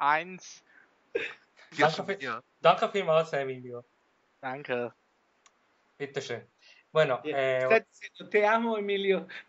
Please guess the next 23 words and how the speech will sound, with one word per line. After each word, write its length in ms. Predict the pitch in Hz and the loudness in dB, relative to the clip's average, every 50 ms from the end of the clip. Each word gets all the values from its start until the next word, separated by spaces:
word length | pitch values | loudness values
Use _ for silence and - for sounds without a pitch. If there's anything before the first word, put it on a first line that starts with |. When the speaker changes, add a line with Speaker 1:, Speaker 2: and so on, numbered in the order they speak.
| _ - - | _ -4 0
Speaker 4:
Hablamos 160 | 196 220 208 | 0 2 4
Speaker 2:
¿Saben 320 | - 156 165 196 233 226 | 4 4 4 4 2 -2
Speaker 4:
de 80 | 214 196 | -2 0
Speaker 2:
cuál 180 | 190 180 180 185 | 2 2 4 4
es 100 | 190 202 | 2 2
Speaker 4:
este 80 | 202 185 | 2 4
Speaker 2:
la, 340 | 175 160 160 160 156 151 - | 6 6 8 8 6 6 2
Speaker 4:
tema. 120 | 180 170 - _ _ | -2 -8 -16 _ _
Speaker 2:
la, 380 | 135 143 135 135 131 127 127 127 | -12 -8 -2 0 4 4 4 4
Speaker 4:
Y 60 | 190 190 | 4 2
los 180 | 226 233 233 127 | 0 0 -2 -4
Speaker 2:
la 180 | 123 123 123 | -4 -4 -2
Speaker 4:
pegan, 180 | - 226 - - | 0 2 4 6
Speaker 2:
palabra 440 | 131 147 160 160 160 151 147 143 - - | 6 6 6 6 6 4 4 2 0 -6
Speaker 4:
¿sí? 80 | 143 | -8
Speaker 2:
en 60 | 139 143 | -4 -4
alemán 420 | 135 127 120 117 127 135 151 147 | -2 -2 -2 0 0 0 0 0
que 120 | - 135 | -4 -6
más 180 | 123 131 131 135 | -4 -4 -4 -4
me 100 | 127 117 | -8 -12
gusta? 420 | 110 117 135 - - 214 226 - _ _ _ _ _ _ _ | -10 -12 -12 -12 -12 -14 -14 -14 _ _ _ _ _ _ _
Speaker 1:
¿Cuál? 360 | - - 143 139 139 131 135 - - - _ _ _ _ _ _ _ _ - | -2 0 2 2 2 0 -4 -10 -20 -20 _ _ _ _ _ _ _ _ -2
Speaker 2:
Granaten. 1000 | 185 185 185 185 185 185 185 190 190 185 - - 180 175 175 170 170 165 160 | 2 4 4 4 4 2 2 2 2 0 -2 -6 -10 -10 -10 -12 -14 -18 -20